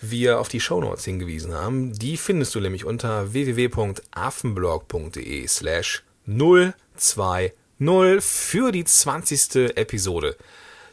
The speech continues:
die wir heute erreicht haben. Ja, also wie gesagt, Podcast, äh, Quatsch. <laughs>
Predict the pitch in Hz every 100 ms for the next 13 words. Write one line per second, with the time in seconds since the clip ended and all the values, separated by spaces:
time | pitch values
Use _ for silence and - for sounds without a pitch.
0 | - 82 87 87 87 _ - 95 82 80
1 | - - 104 82 87 - 69 76 92 -
2 | 95 - 82 92 92 98 87 - 117 -
3 | 104 110 78 - - - - -